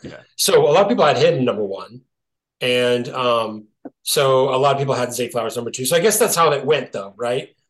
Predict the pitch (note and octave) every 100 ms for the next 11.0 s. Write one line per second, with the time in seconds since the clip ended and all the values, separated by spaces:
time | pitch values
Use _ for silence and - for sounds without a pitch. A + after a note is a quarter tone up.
0 | _ _ C#3+ - D3 G3+ F3 - - -
1 | D#3 D3 D3+ D3 - A2 - _ C3+ C3
2 | C#3 C3+ A#3+ G#2 - A2 G#2 G#2 G#2 G#2
3 | - G#2+ - - G2 G2+ - A2+ B2+ A#2+
4 | C3 G#2+ G#2 G#2+ G2+ G2 G#2+ G#2 - _
5 | _ _ _ _ - C3 - A2 A#2+ A#2
6 | A#2 A#2 - _ _ - A2+ G2+ F#2+ G2
7 | - _ _ _ - D3+ C#3 D#3 C#3 C3
8 | C3 - - D3 G#3 D#3+ E3+ - A#2+ -
9 | D#3+ E3 C3+ B2 A2+ A#2 A2+ G#2 E3+ F3
10 | G3+ A#3+ C#3 - - B2+ - G#2+ G#2 -